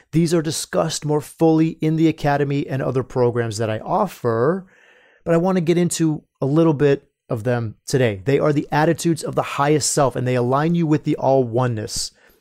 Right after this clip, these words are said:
with the source, with the universe of energy. Or,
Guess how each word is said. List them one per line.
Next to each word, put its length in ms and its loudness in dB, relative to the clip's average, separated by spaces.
with 140 -2
the 80 0
source, 640 0
with 120 -4
the 100 -2
universe 540 2
of 100 0
energy. 580 -4
Or, 380 4